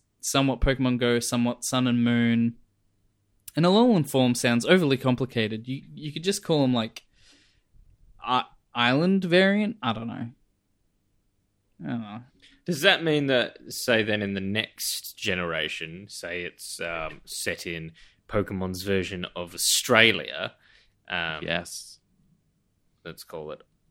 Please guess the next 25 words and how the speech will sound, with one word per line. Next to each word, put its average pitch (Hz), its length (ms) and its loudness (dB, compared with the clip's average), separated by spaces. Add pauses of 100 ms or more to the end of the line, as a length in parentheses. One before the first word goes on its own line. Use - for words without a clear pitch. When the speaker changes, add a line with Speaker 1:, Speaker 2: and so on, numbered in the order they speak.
(360)
Speaker 2:
O-, - 220 -16
the 123 140 -12
Ostra. - 540 -4 (440)
So 101 380 2 (240)
are 113 100 4
you 131 300 4
then 135 220 4
gonna 135 160 2
have, 110 240 0
like, 98 260 2 (200)
Ostra 110 480 0
forms? - 680 -10 (240)
So, 104 180 -4
like, 87 420 -2 (360)
will 110 140 -2
Sandslash 151 920 2 (800)
be 95 360 0
s-, - 200 -16 (100)
Alolan 123 460 4
Sla-, 80 340 -8 (120)
Sandslash 90 720 -4 (220)
and 120 300 -2 (180)
then 143 240 0
Ostra 170 360 0
S-, - 200 -4